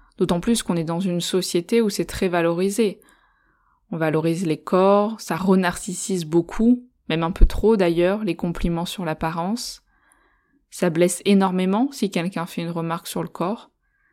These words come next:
D'ailleurs, il y a des vêtements narcissiques qui valorisent notre narcissisme. Puis il y a des corps idéaux que notre narcissisme va chercher à tendre, à se nourrir. Que, bon, euh,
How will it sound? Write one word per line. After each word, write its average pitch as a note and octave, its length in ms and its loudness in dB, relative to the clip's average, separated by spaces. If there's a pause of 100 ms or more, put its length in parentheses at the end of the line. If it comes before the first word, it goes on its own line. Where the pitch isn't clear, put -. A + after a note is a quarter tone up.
(1080)
D'ailleurs, E3 200 0
il F#3 60 0
y E3 40 2
a D#3 40 0
des D3+ 100 0
vêtements E3+ 500 2
narcissiques - 680 -2
qui E3 100 -6
valorisent E3+ 580 2
notre D#3+ 280 -4
narcissisme. G#3 840 -4 (880)
Puis - 80 -6
il - 20 0
y - 20 0
a D#3 40 0
des F3+ 140 -6
corps G3 320 2
idéaux F3+ 500 0
que - 140 -8
notre D#3 240 -4
narcissisme E3+ 800 -6
va D3 140 -2
chercher - 400 -6
à C#3 80 -6
tendre, G3 440 -2
à D3+ 80 -4
se - 160 -8
nourrir. D#3+ 520 0 (920)
Que, - 320 -10
bon, D3+ 240 -8
euh, - 60 -12